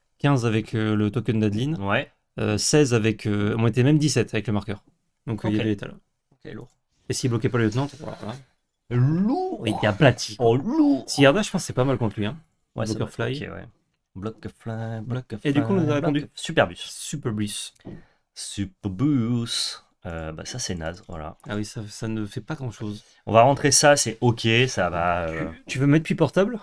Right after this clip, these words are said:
Speaker 1: Parce que la bête que tu me disais que tu gérais pas là, le drop deux, euh... tu l'exiles bien avec.
Speaker 2: Ouais, est-ce qu'on peut en mettre à la place de genre ça ? Parce que ça, ça ne protège rien vu qu'il fait qu'exiler.
Speaker 1: Hmm.
Speaker 2: Ok, qu'est-ce qu'on a d'autre ? On a beaucoup de drops, euh, chers quand même.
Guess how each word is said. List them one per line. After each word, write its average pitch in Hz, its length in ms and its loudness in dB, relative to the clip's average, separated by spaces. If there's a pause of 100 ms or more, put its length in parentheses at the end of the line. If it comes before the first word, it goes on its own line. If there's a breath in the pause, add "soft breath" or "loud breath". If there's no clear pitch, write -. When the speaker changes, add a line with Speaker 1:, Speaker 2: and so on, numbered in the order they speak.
Speaker 1:
Parce 120 140 -4
que 135 100 -4
la 127 180 4
bête 139 200 4
que - 80 -4
tu 123 140 -8
me 123 40 -2
disais 120 200 2
que 139 40 -6
tu 127 100 -4
gérais 113 260 0
pas 147 120 0
là, 151 100 2
le 113 140 0
drop 104 240 -2
deux, 143 160 0
euh... 104 460 -2 (240 soft breath)
tu - 120 -14
l'exiles 113 280 -2
bien 120 180 0
avec. 101 300 -6 (500)
Speaker 2:
Ouais, 98 560 -4
est-ce 107 140 -12
qu'on 101 100 -12
peut 101 180 -8
en 98 240 -8
mettre 98 300 -12
à 92 40 -10
la 90 80 -10
place 92 280 -14
de 92 180 -8
genre 90 220 -10
ça ? 98 420 -2 (380)
Parce - 120 -18
que 92 100 -10
ça, 101 120 -8
ça 101 140 -2
ne 95 60 -4
protège 92 340 -6
rien 104 220 0
vu 104 100 -4
qu'il - 140 -12
fait 98 100 -8
qu'exiler. 90 480 -6
Speaker 1:
Hmm. - 40 -8 (1500 soft breath)
Speaker 2:
Ok, - 220 -18 (300)
qu'est-ce - 180 -16
qu'on 92 120 -12
a 85 80 -10
d'autre ? 85 320 -14
On 107 120 0
a 110 60 6
beaucoup 175 220 -2
de 156 120 -2
drops, 107 360 0
euh, 98 360 -2
chers - 320 -4
quand 82 100 -10
même. 82 140 -12